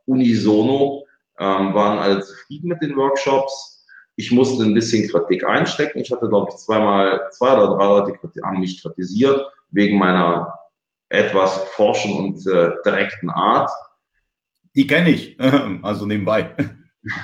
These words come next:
Speaker 1: Ja. Ja, das ist okay. Ich hab auch keine Schwierigkeit damit. Ich meine, ähm, ich stehe auf dem Standpunkt, dass diese direkte und auch unverblümte Art, ähm, mein Ding ist. So bin ich nun einmal. So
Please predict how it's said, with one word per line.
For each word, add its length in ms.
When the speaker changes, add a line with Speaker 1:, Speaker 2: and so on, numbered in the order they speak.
Speaker 1:
Ja. 640
Ja, 180
das 160
ist 100
okay. 540
Ich 140
hab 140
auch 120
keine 180
Schwierigkeit 540
damit. 260
Ich 140
meine, 400
ähm, 580
ich 360
stehe 260
auf 160
dem 160
Standpunkt, 540
dass 160
diese 600
direkte 380
und 100
auch 140
unverblümte 580
Art, 340
ähm, 720
mein 360
Ding 240
ist. 260
So 200
bin 140
ich 260
nun 200
einmal. 460
So 120